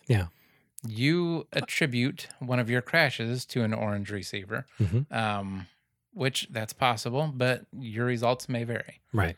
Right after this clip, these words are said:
Speaker 2: That's just kinda how I am. I don't know
Speaker 1: Yep.
Speaker 2: what pricing is on these. Um,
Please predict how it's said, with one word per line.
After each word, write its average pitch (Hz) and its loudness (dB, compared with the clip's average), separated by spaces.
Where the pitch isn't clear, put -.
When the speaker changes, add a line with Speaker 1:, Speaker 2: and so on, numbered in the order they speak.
Speaker 2:
That's 123 -2
just 120 -8
kinda 117 -2
how 110 -2
I 104 -2
am. 95 -8
I 131 2
don't 185 2
know 170 6
Speaker 1:
Yep. 160 6
Speaker 2:
what 139 -2
pricing 131 2
is 120 2
on 120 2
these. 120 0
Um, 104 2